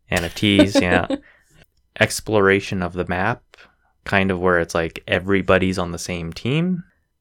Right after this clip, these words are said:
Speaker 1: and you're against the world, and the world pushes back. The, the game could end because the players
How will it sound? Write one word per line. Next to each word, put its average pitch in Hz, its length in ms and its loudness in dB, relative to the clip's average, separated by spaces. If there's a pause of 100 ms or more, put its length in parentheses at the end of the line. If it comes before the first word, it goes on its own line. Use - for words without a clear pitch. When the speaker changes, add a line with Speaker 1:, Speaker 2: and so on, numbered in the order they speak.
(260)
Speaker 1:
and 95 140 0
you're 90 160 2
against 92 560 -2
the 80 80 -4
world, 135 440 0
and 92 120 -2
the 85 60 -4
world 123 380 4
pushes 92 320 -6
back. 110 420 -8 (800)
The, 87 300 2
the 87 120 0
game 113 380 4
could 110 360 0
end 82 440 -4 (260)
because 85 360 -6
the - 100 -8
players 85 640 -2